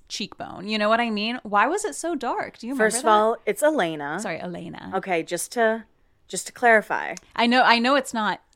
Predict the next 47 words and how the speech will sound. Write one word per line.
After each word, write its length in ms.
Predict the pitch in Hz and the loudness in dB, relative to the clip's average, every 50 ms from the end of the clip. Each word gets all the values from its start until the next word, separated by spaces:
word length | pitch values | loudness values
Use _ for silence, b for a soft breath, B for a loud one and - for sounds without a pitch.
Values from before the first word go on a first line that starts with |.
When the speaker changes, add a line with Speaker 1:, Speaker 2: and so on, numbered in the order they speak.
| _ 370 | _ -2
Speaker 1:
which, 180 | 233 247 233 - | 0 0 2 4
by 100 | 247 247 | 4 4
the 80 | 240 233 | 4 2
way, 140 | 214 175 | 0 0
it 100 | - 208 | -2 -6
should 240 | - - - 254 277 | -8 -8 -6 -6 -6
be 140 | - 233 196 | -6 -8 -10
Damien, 640 | 156 - 160 175 190 196 175 160 - 98 - - | -8 -8 -8 -6 -6 -6 -8 -8 -10 -12 -12 -12
but 120 | 175 170 170 | -10 -10 -10
instead 320 | 170 170 - - 175 170 | -10 -10 -8 -8 -8 -8
they're 120 | 170 170 - | -8 -8 -10
like, 260 | - - - _ _ | -10 -10 -12 _ _
"Damon." 500 | - - - - - - - - 226 226 | -14 -14 -12 -14 -14 -16 -10 -6 4 8
Speaker 2:
Yeah. 280 | 262 247 185 113 76 - - | 8 8 8 6 2 -6 -10
Speaker 1:
I'm 140 | 196 202 | -8 -4
like, 240 | 202 202 190 185 - _ - 202 | -4 -4 -4 -4 -8 _ -12 -8
<laughs> 80 | 208 | -6
"Never 440 | 208 202 190 185 196 202 208 233 240 | -6 -6 -4 -2 -2 0 0 0 -2
met 160 | 240 233 214 | -2 -2 -2
a 60 | 208 | -2
Damon 420 | 190 165 - 170 175 202 208 202 190 | -4 -8 -10 -10 -8 -6 -6 -6 -6
in 100 | 190 190 | -6 -6
my 180 | 185 175 175 | -6 -6 -4
life," 400 | 175 180 - 180 - - 349 - - | 0 2 2 2 4 2 2 4 4
but 260 | 381 415 403 415 440 | 4 4 4 2 2
if 140 | - 226 202 | 0 -2 -4
you 120 | 214 220 233 | -4 -4 -4
say 240 | - 240 220 226 | -2 0 0 0
he 180 | 262 208 233 220 | -2 -2 -2 -4
exists 420 | 208 196 202 202 208 190 196 - | -4 -6 -6 -6 -4 -4 -4 -4
in 80 | - 190 | -6 -6
this 160 | 190 202 214 | -6 -6 -6
show, 400 | - - - 220 196 180 175 180 | -6 -6 -4 -2 -2 -2 -2 -4
then 180 | 180 180 185 226 | -4 -6 -6 -4
he 140 | 175 214 202 | -6 -6 -6
does. 280 | 190 175 165 170 - | -6 -6 -6 -8 -10
It's 160 | 180 170 - | -12 -16 -14
Damon. 560 | 180 - 180 170 165 165 - - - 208 220 - B B B B B 285 | -10 -10 -8 -8 -8 -10 -12 -12 -14 -14 -18 -20 B B B B B -12
Speaker 2:
Yeah, 340 | 220 214 208 254 277 302 311 | -8 2 4 4 4 4 2
so 240 | 262 - - 214 208 - | 0 0 0 0 0 2
I 180 | - 202 208 240 | 2 2 4 4
actually 300 | 302 320 - - 359 320 | 2 2 0 -2 2 4
got 180 | 262 226 202 | 4 4 4
into 300 | 196 196 196 190 208 214 | 2 0 -4 -4 -2 0
it 140 | 220 226 226 | 2 2 0
because 260 | 226 220 - 214 175 180 | 0 -4 -6 -6 -6 -4
my 160 | 196 185 185 | -4 -4 -4